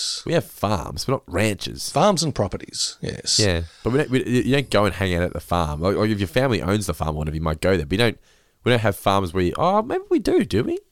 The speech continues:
Speaker 1: We can just go, it's more like petting zoos as opposed to farms.
Speaker 2: I think so. I think you can go to places where you can, like, ride a horse around or something. And
Speaker 1: Yeah, yeah, possibly. Uh, D L Gorman says, "What's your favourite Shatner cover?"
Speaker 2: Oh, it's gotta be Mister Tambourine Man, hasn't it? Although,
Speaker 1: That's pretty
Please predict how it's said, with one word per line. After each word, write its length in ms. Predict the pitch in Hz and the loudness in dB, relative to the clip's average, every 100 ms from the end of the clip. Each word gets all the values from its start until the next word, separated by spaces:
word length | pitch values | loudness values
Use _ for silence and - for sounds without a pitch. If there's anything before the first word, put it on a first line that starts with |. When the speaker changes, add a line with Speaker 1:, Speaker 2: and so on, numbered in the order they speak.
| _ _ _ - - | _ _ _ -20 -4
Speaker 1:
We 100 | 131 | 0
can 100 | 143 135 | 0 -2
just 140 | 127 | 0
go, 100 | 135 | 2
it's 460 | 123 - _ - 135 | 2 0 _ -8 -2
more 100 | 196 | 0
like 120 | - | 0
petting 300 | - 143 104 | -2 -2 -2
zoos 220 | 80 78 | -2 -2
as 60 | 73 | -2
opposed 240 | - 87 | -4 -4
to 60 | - | -6
farms. 500 | - 85 78 69 87 | -6 -4 -4 -6 -2
Speaker 2:
I 120 | 127 | 0
think 220 | 131 202 196 | 2 2 0
so. 100 | - | 2
I 60 | 233 | 2
think 140 | 311 | 0
you 80 | 151 | 0
can 140 | 120 | 2
go 140 | 110 110 | 4 2
to 80 | 104 | 2
places 420 | 117 104 107 92 | 0 0 0 0
where 120 | 98 | 0
you 120 | 92 | 0
can, 180 | 104 90 | -2 -4
like, 180 | 92 87 | -6 -6
ride 260 | 110 110 98 | 0 2 2
a 80 | 90 _ _ | -4 _ _
horse 380 | - 113 113 - | -8 -4 -2 -2
around 340 | 78 76 - | -4 -6 -10
or 60 | - | -4
something. 380 | - 92 62 - | -4 -4 -8 -4
And 60 | 101 | -4
Speaker 1:
Yeah, 120 | 85 - | -4 -4
yeah, 140 | 87 76 _ | -4 -4 _
possibly. 360 | - 117 - - - - - - - _ - - - - | -6 -6 -6 -8 -10 -18 -18 -18 -20 _ -20 -20 -14 -4
Uh, 300 | 92 92 92 - | -2 0 -2 -2
D 160 | 123 | 2
L 120 | 135 117 | 2 2
Gorman 300 | 104 110 101 | 2 0 0
says, 220 | 90 78 | -4 -2
"What's 240 | - - | -4 -2
your 100 | 95 | -2
favourite 340 | - 95 95 - | 0 0 0 -2
Shatner 380 | - - 104 | -2 -2 -4
cover?" 300 | - 71 - - _ _ _ _ _ _ _ _ _ - - - - - - | -4 -6 -8 -14 _ _ _ _ _ _ _ _ _ -20 -20 -20 -20 -20 -6
Speaker 2:
Oh, 140 | 107 | -4
it's 100 | - | -4
gotta 180 | - 107 | -2 -2
be 100 | 90 | -2
Mister 240 | 95 - - | -6 -4 -2
Tambourine 560 | 127 92 92 131 165 | -2 -2 0 0 0
Man, 180 | 90 90 | 0 -2
hasn't 400 | 107 139 220 - | -2 -2 -4 -8
it? 60 | - | -4
Although, 320 | 151 156 165 | 0 4 6
Speaker 1:
That's 120 | 165 | 6
pretty 200 | 165 - | 4 0